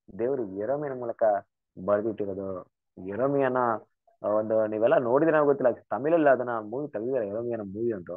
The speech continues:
ಬೈಬಲ್ ಹೆಂಗಿದೆ ಹಂಗ್ ತೆಗ್ದಿದ್ದಾರೆ ಅದು movie. ನೋಡಿದ್ರೆ ನಮ್ಗೆ ನಿಜವಾಗ್ಲೂ ತುಂಬಾ ಕಷ್ಟ ಅನ್ಸುತ್ತೆ. So ಆ ರೀತಿ ತುಂಬಾ, ಆ, ದೇವರಿಗೋಸ್ಕರ, ದೇವರ ಕಾರ್ಯಗಳಿಗೋಸ್ಕರ ಕಷ್ಟಪಟ್ಟಂತ,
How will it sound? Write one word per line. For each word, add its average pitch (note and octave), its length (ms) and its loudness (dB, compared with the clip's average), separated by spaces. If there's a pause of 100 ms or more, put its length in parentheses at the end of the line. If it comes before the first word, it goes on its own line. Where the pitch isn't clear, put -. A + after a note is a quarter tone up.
(680)
ಬೈಬಲ್ C3+ 460 6
ಹೆಂಗಿದೆ D3+ 400 4
ಹಂಗ್ A#2+ 180 -4
ತೆಗ್ದಿದ್ದಾರೆ G2+ 320 -10
ಅದು F2 100 -14
movie. F#2 240 -16 (200)
ನೋಡಿದ್ರೆ A#2+ 320 -2
ನಮ್ಗೆ G#2 300 -2 (500)
ನಿಜವಾಗ್ಲೂ A2+ 260 -2
ತುಂಬಾ G2 300 -4
ಕಷ್ಟ - 280 -12
ಅನ್ಸುತ್ತೆ. - 360 -14
So F#2+ 160 4
ಆ E3 80 10
ರೀತಿ E3 300 8
ತುಂಬಾ, C3+ 280 6 (440)
ಆ, A2 80 4
ದೇವರಿಗೋಸ್ಕರ, B2+ 580 4 (180)
ದೇವರ A#2+ 220 0
ಕಾರ್ಯಗಳಿಗೋಸ್ಕರ B2+ 720 -2
ಕಷ್ಟಪಟ್ಟಂತ, D#3+ 840 -2